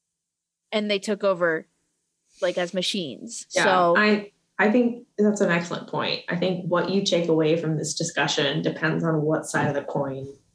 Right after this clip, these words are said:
Speaker 2: you're on of the Reddit verse of what we're talking about with Cars conspiracies. 'Cause some people say that Cars universe exists after humanity and, like,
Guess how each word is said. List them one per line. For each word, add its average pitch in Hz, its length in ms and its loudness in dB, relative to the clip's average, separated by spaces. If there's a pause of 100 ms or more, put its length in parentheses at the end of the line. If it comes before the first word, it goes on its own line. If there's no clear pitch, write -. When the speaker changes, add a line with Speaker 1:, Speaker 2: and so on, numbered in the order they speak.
(360)
Speaker 2:
you're 165 200 2
on 135 520 0
of 147 400 0
the 156 80 0
Reddit 139 380 0
verse - 520 0
of 165 120 2
what 135 260 0
we're 151 140 -2
talking 123 300 -4
about 127 120 -4
with - 160 -6
Cars - 260 -4
conspiracies. - 760 -6
'Cause 180 140 -4
some 156 160 0
people 156 320 0
say 151 240 0
that 135 380 -2 (540)
Cars 156 380 2
universe 147 340 2
exists 156 480 0
after 160 340 0
humanity 294 800 2 (640)
and, 165 80 2
like, 156 220 2